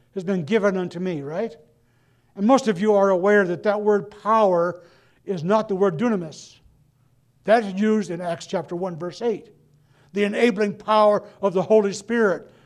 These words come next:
to make us witnesses. But in Matthew, the word is not dunamis, it's exousia. The authority, the sovereign right of God himself rests in Jesus Christ.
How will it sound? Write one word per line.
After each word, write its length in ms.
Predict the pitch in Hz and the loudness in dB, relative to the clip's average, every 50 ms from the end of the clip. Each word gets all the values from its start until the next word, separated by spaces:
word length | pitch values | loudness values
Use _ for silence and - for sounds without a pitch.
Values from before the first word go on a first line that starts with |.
| _ _ - | _ _ -8
to 100 | 202 180 | -4 0
make 220 | 202 214 208 208 | 2 2 2 2
us 160 | 202 - - | 0 -2 0
witnesses. 680 | 170 220 247 214 185 165 - - - - - - - _ _ _ _ _ _ _ _ _ _ _ _ _ _ _ _ _ _ _ _ _ _ _ - | 2 2 2 2 0 -10 -12 -16 -20 -20 -20 -20 -20 _ _ _ _ _ _ _ _ _ _ _ _ _ _ _ _ _ _ _ _ _ _ _ -2
But 100 | 214 220 | 0 2
in 140 | 220 202 190 | 2 2 2
Matthew, 500 | 220 247 302 302 - - 185 202 208 196 | 2 2 2 2 0 0 -4 -4 -2 0
the 100 | 196 196 | 0 2
word 220 | 190 233 233 226 | 4 4 2 2
is 80 | 180 165 | 2 -4
not 180 | 202 208 196 | -6 -6 -6
dunamis, 320 | 160 247 277 233 185 - - | -6 -6 -6 -4 -4 -2 -4
it's 220 | 190 - - - _ _ _ _ _ _ - | -4 -4 -6 -16 _ _ _ _ _ _ -10
exousia. 580 | 220 - - 190 180 - - 262 277 240 - - - - _ _ _ _ _ _ _ _ _ | -10 -10 -8 -8 -10 -8 -6 -6 -6 -6 -8 -10 -14 -20 _ _ _ _ _ _ _ _ _
The 100 | - 208 | -2 0
authority, 800 | 220 214 220 220 - 269 277 320 339 320 277 220 175 175 147 143 - - _ | 0 -2 -2 -6 -4 0 2 4 6 6 6 4 2 -4 -10 -10 -14 -14 _
the 100 | - 220 | -8 -8
sovereign 800 | - - - - 294 277 277 294 311 285 311 311 285 262 254 233 | -8 -8 -6 -2 0 0 2 2 0 0 0 0 0 0 0 0
right 280 | 240 247 254 277 285 269 | 2 2 4 2 2 0
of 180 | 247 165 151 131 | -4 -6 -4 -2
God 320 | 240 262 254 240 226 214 | -2 0 0 0 -2 -2
himself 680 | 220 208 - - - 247 247 226 196 156 - - _ _ _ _ _ _ _ _ _ _ _ _ _ _ _ _ _ _ | -4 -6 -8 -6 -4 0 0 0 0 -2 -6 -16 _ _ _ _ _ _ _ _ _ _ _ _ _ _ _ _ _ _
rests 320 | - 202 254 269 - - 277 | 2 2 2 2 2 -2 -2
in 180 | 262 226 196 | 0 0 0
Jesus 420 | 143 160 226 247 233 190 214 196 - | -2 0 -2 0 0 0 -2 -4 -6
Christ. 680 | - - - 202 185 175 165 143 - - - - _ | -8 -10 -8 -6 -6 -6 -8 -10 -12 -20 -20 -20 _